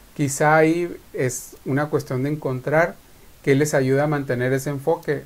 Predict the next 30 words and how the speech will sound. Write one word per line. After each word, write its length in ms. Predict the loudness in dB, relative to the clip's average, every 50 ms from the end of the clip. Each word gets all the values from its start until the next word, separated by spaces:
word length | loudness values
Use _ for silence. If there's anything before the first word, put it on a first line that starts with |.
| -12 -14 -10
Hay 220 | -8 -6 -4 -2
niños 840 | -2 0 0 -2 -2 -4 -4 -4 -4 -4 -4 -6 -8 -12 -18 -20 -20 -20 -20 -20 -20 -20 -20 -20 -12 -8
en 180 | -6 -4 -4
donde 500 | -4 -4 -4 -4 -6 -6 -6 -4 -4 -6
mantienen 540 | -6 -6 -8 -8 -6 -6 -6 -4 -4 -4 -4
más 200 | -4 -4 -4 -6
su 60 | -8
enfoque 540 | -8 -8 -8 -6 -4 -4 -4 -2 -4 -6 -6
si 220 | -6 -6 -8 -6 -6
dibujan. 640 | -6 -6 -6 -4 -2 -2 -2 -2 -4 -4 -4 -6
Cuando 240 | -6 -8 -8 -8 -10
se 60 | -12
dice 200 | -12 -10 -12 -10
que 100 | -6 -6
alguien 380 | -6 -4 -4 -4 -6 -6 -8 -8 -8
es 180 | -6 -6 -6 -6
más 220 | -6 -6 -6 -6
visual, 480 | -8 -8 -8 -4 -2 0 0 0 -2 -6 -12 -20 -20 -20 -20 -20 -20 -12 -8
pues 160 | -6 -6 -6
entonces 440 | -6 -6 -6 -8 -8 -6 -6 -8 -8
tal 300 | -6 -4 -4 -4 -4 -4
vez 240 | -4 -6 -6 -6 -8
algunas 480 | -8 -8 -6 -6 -6 -8 -8 -8 -8
cuestiones 480 | -8 -10 -10 -8 -8 -8 -6 -6 -4 -4
las 160 | -4 -4 -4
van 200 | -4 -6 -6 -6
a 120 | -8 -8 -10
tener 240 | -10 -10 -10 -10
que 180 | -8 -6 -6 -6
dibujar 600 | -6 -6 -8 -10 -12 -8 -4 -2 -2 -2 -2